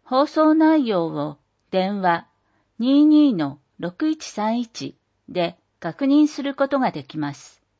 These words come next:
放送を聞き漏らしてしまった時などに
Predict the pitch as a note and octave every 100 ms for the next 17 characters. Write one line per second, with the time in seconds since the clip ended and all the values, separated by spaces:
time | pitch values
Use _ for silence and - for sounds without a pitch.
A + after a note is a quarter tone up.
0 | _ _ _ _ _ _ _ _ - C4+
1 | D4 D4+ D4 D4 D4 B3 A3+ C#4+ D4 G3+
2 | G#3+ - A3 - G3 A3 A#3+ A#3 A#3 B3+
3 | A#3+ F#3 D#3 D#3 -